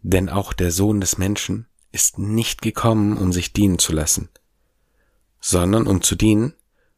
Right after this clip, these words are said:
und sein Leben zu geben als Lösegeld für viele.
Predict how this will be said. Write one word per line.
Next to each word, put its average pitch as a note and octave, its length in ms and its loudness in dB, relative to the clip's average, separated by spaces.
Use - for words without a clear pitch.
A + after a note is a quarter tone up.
und C#3 460 0
sein F#2 320 0
Leben G2 500 2
zu - 140 -6
geben F2 420 -6
als - 400 0
Lösegeld F2 800 0
für - 240 -4
viele. - 520 -2